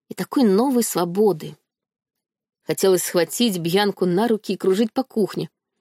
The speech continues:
Но, пожалуй, не сейчас, когда у неё в руках две кружки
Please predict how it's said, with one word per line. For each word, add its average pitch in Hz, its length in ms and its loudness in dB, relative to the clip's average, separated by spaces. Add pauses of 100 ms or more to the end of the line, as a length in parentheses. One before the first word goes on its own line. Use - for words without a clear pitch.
(260)
Но, 208 260 0 (100)
пожалуй, 208 540 2 (300)
не 196 100 -2
сейчас, - 580 -4 (380)
когда 196 340 2
у 214 40 4
неё 202 260 4
в 185 60 0
руках 214 400 -2
две 180 300 2
кружки - 520 -4